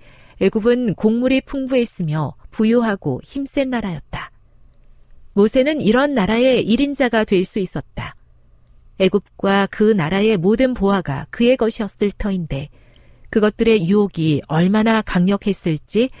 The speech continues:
상상하기조차 어렵다. 그곳에서 누리던 영화와 쾌락과 부유함이 그에게 유혹이 되었을 것이다. 그는 멸시받는 노예들에게 자신의 운명을 걸기보다는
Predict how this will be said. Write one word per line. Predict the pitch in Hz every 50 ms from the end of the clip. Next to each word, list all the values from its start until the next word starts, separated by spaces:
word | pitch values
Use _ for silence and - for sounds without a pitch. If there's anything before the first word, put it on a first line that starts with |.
| - - -
상상하기조차 | - - 233 226 247 - - 277 254 262 240 - 247 - 220 - - - 139
어렵다. | 117 156 185 190 - - - - - - - - - - - - - - _ - - - _ _ - - - - - - - - - - - -
그곳에서 | - 233 214 262 277 - 269 - 302 302
누리던 | 269 226 226 254 254 - 254 262 269 247 190 143 127 107 104
영화와 | 185 180 208 233 254 247 247 233 247 233 202 160 135 127 -
쾌락과 | - - 269 262 247 247 - _ - - 233 233 214 175
부유함이 | - - 233 233 240 247 226 214 196 175 160 143 135 135 - - - - -
그에게 | - - 180 165 165 160 - 180 170 160 -
유혹이 | 170 175 196 208 214 196 - 214 214 -
되었을 | 196 175 170 185 - 202 190
것이다. | - 175 190 - - - - - - - - - - - _ - - - - - _ - - _ - - - - - - -
그는 | - 202 196 202 202 196 190
멸시받는 | 175 165 190 185 - 247 226 220 214 220 226 226 220
노예들에게 | 196 190 202 202 196 208 196 185 185 175 - 160 151 147 139 123 104 -
자신의 | - - 185 - - - 240 240
운명을 | 214 208 202 214 226 214 220 226 226
걸기보다는 | - 190 165 165 - 185 - 165 151 147 143 139 151 170 180 156 135